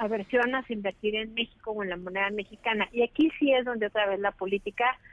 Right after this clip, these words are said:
alcanza a la economía una vez más, ya no necesariamente, o no solamente por mérito propio, digamos, no solamente porque la política de este lado o la, la política pública de este lado de la frontera pudiera no funcionar,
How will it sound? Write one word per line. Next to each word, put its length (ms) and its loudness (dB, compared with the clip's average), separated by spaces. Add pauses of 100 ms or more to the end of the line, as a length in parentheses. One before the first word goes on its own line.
(340)
alcanza 560 2
a 160 2
la 100 2
economía 760 -2
una 240 -4
vez 180 -2
más, 300 -2
ya 260 0
no 140 0
necesariamente, 880 0
o 80 -4
no 200 -2
solamente 540 0
por 200 -4
mérito 340 0
propio, 420 -4
digamos, 340 0
no 100 -8
solamente 420 2
porque 220 -14
la 80 0
política 460 0
de 40 4
este 200 -4
lado 320 4
o 40 4
la, 160 0 (240)
la 200 0
política 360 0
pública 480 2
de 60 2
este 160 -2
lado 160 2
de 60 2
la 80 0
frontera 340 0
pudiera 260 -2
no 140 -4
funcionar, 440 -2